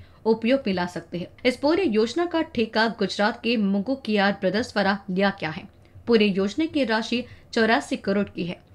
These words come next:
यह पूरी योजना डेढ़ साल की परफेक्ट कालावधि में पूर्ण करने को बताया गया है।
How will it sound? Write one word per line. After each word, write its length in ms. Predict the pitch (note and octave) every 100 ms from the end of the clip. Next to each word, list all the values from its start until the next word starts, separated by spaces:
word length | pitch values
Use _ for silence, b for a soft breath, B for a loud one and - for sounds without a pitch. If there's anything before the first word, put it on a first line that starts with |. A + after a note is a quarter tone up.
| -
यह 180 | A#3 B3
पूरी 220 | C4 E4 G4
योजना 420 | C#4+ C#4 C4 C4 G3+
डेढ़ 200 | G#3 C#4
साल 240 | E4+ C4+ B3+
की 200 | B3+ C4 -
परफेक्ट 420 | G#3 G#3+ G#3+ -
कालावधि 480 | G3 F#3+ F3+ F3 A#3
में 180 | A3+ A#3+ -
पूर्ण 260 | A3+ D4+
करने 240 | E4+ G3+ F#3+
को 180 | - G3
बताया 360 | F3+ F3 E3+ D3+
गया 100 | E3
है। 140 | E3